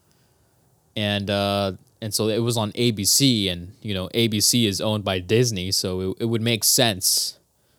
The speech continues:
right? From a financial standpoint or whatever. Um, I'm not a businessman,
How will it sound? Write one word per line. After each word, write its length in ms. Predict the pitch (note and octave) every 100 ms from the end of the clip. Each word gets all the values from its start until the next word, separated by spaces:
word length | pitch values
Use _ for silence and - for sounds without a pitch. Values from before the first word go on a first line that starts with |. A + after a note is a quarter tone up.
| _ _ _ _
right? 340 | G2 G2 A2 - _ _ _ _ _ -
From 260 | A#2 G2
a 220 | F2+ F2+
financial 760 | F2+ - G2 G2+ G2+ G2 G2 F2
standpoint 760 | - - F#2 F2+ - F2 E2+ -
or 240 | F2+ F2 -
whatever. 540 | G2 F#2 F#2 F2+ D#2 _ _ _ _ _ -
Um, 500 | F2 F2 F2 F2 F2 _ _ _ _ _ _ _ _
I'm 100 | G2+
not 200 | F#2+ F#2+
a 40 | F#2
businessman, 720 | G2 F2+ F2+ - F2 E2+ F2+